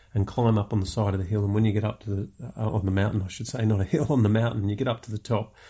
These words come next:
And again, you're walking through collections of ammunition and mortar bombs and Japanese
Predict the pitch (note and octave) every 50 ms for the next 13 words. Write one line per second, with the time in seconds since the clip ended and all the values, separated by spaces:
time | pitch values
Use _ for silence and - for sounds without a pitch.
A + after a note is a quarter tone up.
0 | - - - _ - A#2+ G2+ G#2+ G2+ A2 A2+ A2 G#2 G2+ G2+ G#2 A2+ A#2 A2+ -
1 | - G#2+ G2+ G2 - - A2+ G#2+ A2 G#2+ G2 - - - A2 A2+ G#2+ - - A#2+
2 | G#2 G2+ F#2+ G#2 F#2+ A#2 A2 A2 A2 G#2+ G#2+ A2 G#2+ G#2 - - A#2+ A2 G#2+ G#2+
3 | G#2 G#2 G#2+ G#2+ G#2+ G#2+ G2+ G2+ A#2+ D#3+ - - A#2+ G#2+ G#2+ G#2+ A2 A2+ G#2+ G2+
4 | G2+ A2 G#2+ G#2+ G#2+ A2 G#2+ G2+ A2 A2+ A2 G#2+ G#2+ G2+ A#2 A2+ A2+ - A2 G#2+
5 | G#2+ A2 G#2+ G#2 - -